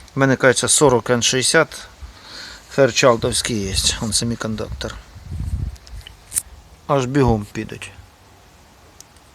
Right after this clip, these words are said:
І ще ось бачимо, при випайці транзисторів зірвані доріжки.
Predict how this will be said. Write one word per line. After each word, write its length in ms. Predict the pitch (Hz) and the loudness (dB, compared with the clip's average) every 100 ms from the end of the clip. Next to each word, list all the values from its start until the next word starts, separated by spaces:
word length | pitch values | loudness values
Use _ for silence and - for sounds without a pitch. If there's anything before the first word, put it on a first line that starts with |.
| _ - _ - _ - _ - - _ - - - - - - - - - - - _ - - - - | _ -20 _ -20 _ -20 _ -20 -20 _ -20 -20 -20 -20 -20 -20 -20 -20 -20 -20 -20 _ -20 -20 -20 -8
І 100 | 160 | -2
ще 320 | 151 - 135 | 0 2 2
ось 160 | 123 - | 0 -4
бачимо, 540 | 147 139 127 131 131 - - - - - - | -4 -2 0 0 -2 -6 -12 -12 -12 -12 0
при 160 | 160 156 | 6 8
випайці 480 | 151 139 139 131 | 6 4 0 0
транзисторів 840 | 135 139 143 127 123 - 135 127 120 | 0 0 0 0 -2 2 2 4 4
зірвані 580 | 135 123 120 120 120 110 - - - - - - - - - - - - - - - - - - - - - - | 4 4 2 0 -2 -6 -12 -20 -18 -18 -18 -20 -18 -18 -18 -20 -20 -20 -18 -18 -20 -20 -20 -20 -20 -20 -16 -4
доріжки. 840 | 135 165 208 220 - - 226 220 | 6 8 8 8 6 10 12 12